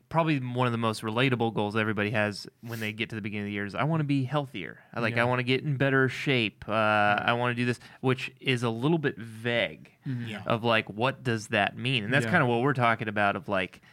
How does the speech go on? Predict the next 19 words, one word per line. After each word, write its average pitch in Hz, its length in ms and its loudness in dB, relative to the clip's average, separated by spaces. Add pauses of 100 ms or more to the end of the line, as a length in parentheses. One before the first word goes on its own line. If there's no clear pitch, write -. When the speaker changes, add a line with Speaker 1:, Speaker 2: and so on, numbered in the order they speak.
(140)
Speaker 2:
Yeah. 110 260 -6
Speaker 1:
how 131 340 2
far 127 360 2
do 113 120 -6
you 107 140 -4
push - 440 -4
that? - 340 -2
Speaker 3:
So 160 160 -2
that, 127 160 4
Speaker 2:
Mm-hmm. 113 140 -10
Speaker 3:
that's 175 220 6
why, 143 540 0 (180)
I 127 60 -8
mean, 139 160 -6
you, 160 80 -6 (640)
I'm 160 120 0
not, 160 200 -2
not 156 200 2
to 127 240 -4